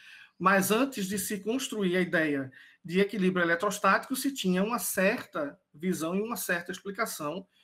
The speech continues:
uma certa metáfora, uma certa analogia para a corrente elétrica. Depois da construção conceitual, né, da verificação do equilíbrio eletrostático, isso vai requerer uma nova metáfora,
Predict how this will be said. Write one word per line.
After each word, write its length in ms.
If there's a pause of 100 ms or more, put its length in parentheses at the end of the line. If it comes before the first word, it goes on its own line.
(120)
uma 120
certa 340
metáfora, 560
uma 100
certa 300
analogia 640 (440)
para 180
a 40
corrente 300
elétrica. 480
Depois 600
da 100
construção 560
conceitual, 760 (360)
né, 140
da 100
verificação 720
do 160
equilíbrio 400
eletrostático, 680
isso 160
vai 100
requerer 340
uma 140
nova 320
metáfora, 680